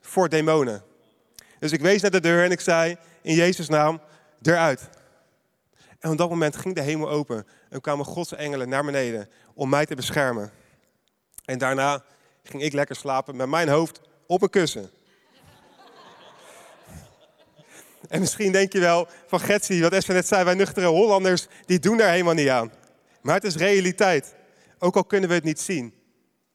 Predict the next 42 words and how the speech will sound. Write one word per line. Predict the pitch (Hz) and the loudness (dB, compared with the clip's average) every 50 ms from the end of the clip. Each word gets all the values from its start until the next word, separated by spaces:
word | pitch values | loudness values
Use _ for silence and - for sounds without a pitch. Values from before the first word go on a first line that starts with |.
| _ _ _ _ _ _ | _ _ _ _ _ _
Het | - 170 | -14 -12
is | 156 135 | -10 -4
realiteit, | 139 175 180 175 165 - - 185 165 147 123 - - _ _ _ _ | -2 -2 0 0 -2 -2 -2 -2 0 0 -2 -6 -10 _ _ _ _
net | 135 160 - | -2 -2 0
als | 185 143 | -2 -4
liefde | 117 135 156 175 - - - 143 | -4 -4 -6 -6 -6 -6 -6 -4
en | 135 135 | -4 -2
lucht. | 139 139 135 123 - - - _ _ _ _ _ _ _ _ _ _ _ _ _ - _ _ _ | 0 0 -2 -2 -6 -12 -20 _ _ _ _ _ _ _ _ _ _ _ _ _ -20 _ _ _
En | _ 147 143 | _ -6 0
blijft | 156 185 196 - | 0 0 0 0
er | 208 | -2
niet | 190 185 151 | -2 -2 0
bij, | 165 165 170 | 0 0 0
de | 165 | -2
atmosfeer | 170 160 156 170 151 - - - 175 180 196 | -4 -6 -6 -6 -10 -10 -6 -4 -2 -2 -2
is | 180 - | -4 -4
gewoon | - 139 127 123 | -4 -4 -4 -4
niet | 120 120 - | -4 -8 -8
chill. | - 127 113 110 104 95 _ _ _ _ _ _ _ | -6 -6 -4 -4 -6 -10 _ _ _ _ _ _ _
Nee, | - 165 185 180 156 | -4 -2 -2 0 2
wij | 165 180 180 | 0 0 0
kunnen | - 202 185 175 | 0 0 -2 0
het | - - | -4 -4
veranderen | - 165 170 190 185 170 156 135 123 - - - _ | -6 -2 -2 -2 -2 -2 -2 -4 -4 -6 -10 -18 _
met | - 139 143 - _ | -6 -6 -6 -6 _
één | _ 190 208 202 185 | _ 2 2 2 2
gebed. | - 156 143 165 151 127 | 0 -2 -2 -2 0 0
Met | - 143 - | -2 -6 -8
één | - 185 208 208 185 | -6 -4 -2 -2 -2
gebed | 180 160 165 156 139 - - _ _ _ | -2 -4 -4 -4 -4 -6 -12 _ _ _
gaat | - - - 185 208 214 - | -14 -10 -4 -2 -2 -2 -2
de | 190 | -2
hemel | 156 170 175 170 165 160 | -2 0 0 -2 -2 -4
open | 160 165 156 - 131 113 110 - _ _ _ _ _ _ | -4 -4 -4 -4 -8 -10 -12 -14 _ _ _ _ _ _
en | _ - 147 - | _ -8 -8 -2
kunnen | - 175 165 156 | -2 0 0 2
wij | 151 160 165 156 | 0 0 -2 -2
Gods | 165 - 170 160 - | -6 -10 -12 -10 -10
engelen | - 156 151 147 139 135 | -10 -10 -8 -8 -8 -8
vragen | - - - 151 139 143 135 127 135 127 - _ _ _ _ _ _ _ _ _ | -8 -4 -2 0 0 0 -2 -4 -10 -10 -10 _ _ _ _ _ _ _ _ _
voor | - - - 190 180 160 | -20 -6 -2 0 0 0
bescherming. | 147 139 - - 156 139 135 123 110 104 98 | -2 -4 -4 -2 0 0 0 0 -2 -8 -10